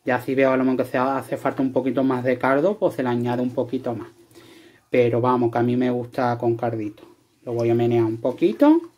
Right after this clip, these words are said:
Ya le he echado todos sus ingredientes, como habéis visto. Ahora lo voy a tapar. Y voy a dejarlo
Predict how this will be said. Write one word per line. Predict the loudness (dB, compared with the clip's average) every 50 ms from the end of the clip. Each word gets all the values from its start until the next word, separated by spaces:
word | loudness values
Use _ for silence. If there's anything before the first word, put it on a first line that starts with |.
| _ _ _ _ _ _ _ _ _ -10
Ya | -6 -6
le | -4
he | -6
echado | -6 -6 -8 -6
todos | -6 -6 -4
sus | -2 0 0
ingredientes, | 0 0 2 2 2 2 2 2 2 2 0
como | 2 2 2
habéis | 4 4 4 4 4
visto. | 2 0 2 4 6 8 8 8 6 2 -14 -20 -20 -20 -20 -20 -20 -20 -20 -20 -12 -4
Ahora | 0 2 2 4 4
lo | 2 0 0
voy | 0 2 4 6 6 6 6
a | 4
tapar. | 2 0 0 4 4 4 4 4 2 -2 -6 _ _ _ -20 -20 -16 -16 -16 -14 -14 -14 -14 -14 -14 -14 -12 -12 -12 -14 -16 -20 -20 _ _ _ _ _ _ _ _ _ -18 -18 -18 -18 -18 -20 -20 -6 0 4
Y | 4 4
voy | 6 4 4 4
a | 2 2
dejarlo | 0 0 0 0 0 2 2 2 0 0 0 -2 -4